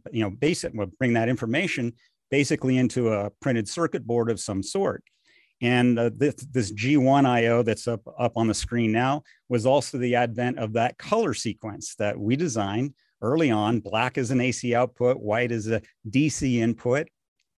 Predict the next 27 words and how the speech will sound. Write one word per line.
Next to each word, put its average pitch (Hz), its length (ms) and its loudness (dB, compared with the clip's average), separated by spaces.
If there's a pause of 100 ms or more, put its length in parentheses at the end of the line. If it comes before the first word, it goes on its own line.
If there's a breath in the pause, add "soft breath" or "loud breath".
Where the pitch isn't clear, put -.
yellow 120 260 2
is 120 100 0
an 120 100 0
A 131 120 0
C 127 220 -8
input, 151 440 -2
and 98 240 -6 (100)
red 113 360 2
is 143 160 0
a 147 160 0 (480)
D - 160 -2
C 156 180 -2
output. 147 400 0 (440 soft breath)
And 131 300 4
that - 140 4
kind 214 140 2
of 226 60 0
stuck. - 420 -2
And 117 140 -2
this 135 200 -4
was, 170 260 -4
you 143 80 2
know, 135 120 0
back 123 320 2
in 110 220 2
nineteen 147 500 0
seventy-eight, 120 680 -4